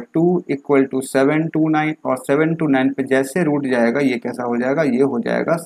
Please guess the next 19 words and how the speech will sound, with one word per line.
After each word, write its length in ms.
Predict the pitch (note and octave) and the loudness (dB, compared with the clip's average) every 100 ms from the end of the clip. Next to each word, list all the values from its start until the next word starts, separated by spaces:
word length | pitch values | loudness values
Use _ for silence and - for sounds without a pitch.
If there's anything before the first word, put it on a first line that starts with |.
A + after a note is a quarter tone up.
| - _ _ _ _ _ - | -12 _ _ _ _ _ -8
ट्वेंटी 360 | B2 A#2+ A#2 C#3+ | -4 -2 -2 -4
सेवन, 260 | C#3 - - _ _ _ - | -6 -12 -16 _ _ _ -4
यानी 120 | D3 | -2
कि 120 | C#3+ - | -2 -4
x 220 | D#3+ E3+ | -4 -4
square 240 | - C#3+ C#3+ | 0 0 0
plus 260 | D3+ D3+ C3 | -2 -4 -2
one 260 | C3+ D3+ | 0 0
by 120 | C3 C3 | 2 2
एक्स 380 | C#3 D3 C#3+ C3+ | 0 -4 -8 -4
स्क्वायर 260 | C#3+ B2+ | -2 0
कितना, 280 | B2+ - C3+ | 0 -2 0
ट्वेंटी 220 | C3+ A2+ | 0 -2
सेवन 280 | A#2 A#2+ C#3 | -2 0 0
आ 80 | D3 | 0
गया। 220 | D3+ D#3 - _ _ - | -2 -4 -8 _ _ -6
अब 120 | D#3 | -2
क्या 140 | E3+ E3+ | 2 2
करेंगे, 340 | E3 E3 E3+ | 2 0 -2